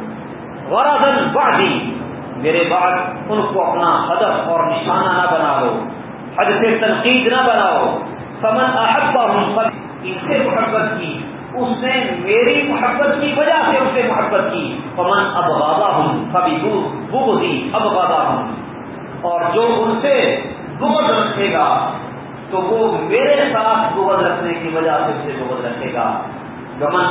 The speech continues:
آذاہم فقد آذانی، اور جس نے انہیں تکلیف دی اس نے مجھے تکلیف دی۔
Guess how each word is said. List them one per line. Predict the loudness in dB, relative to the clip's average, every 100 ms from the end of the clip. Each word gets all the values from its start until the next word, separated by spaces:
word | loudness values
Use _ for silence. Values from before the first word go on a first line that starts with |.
| 0
آذاہم | 2 2 2 2 2 0 -2 -2
فقد | 0 0 0 0
آذانی، | 0 0 0 0 0 -2 -6 -8 -12 -6
اور | -2 0
جس | 0 -2 -4
نے | -4 -6
انہیں | -4 -2 -2 -2 -6 -10 -12 -8
تکلیف | -6 -4 -2 -2 -2 -6
دی | -8 -6 -8 -10 -8 -6
اس | -6
نے | -4 -4 -4 -6
مجھے | -2 0 0
تکلیف | -4 -6 -6
دی۔ | -8 -10 -12 -12 -12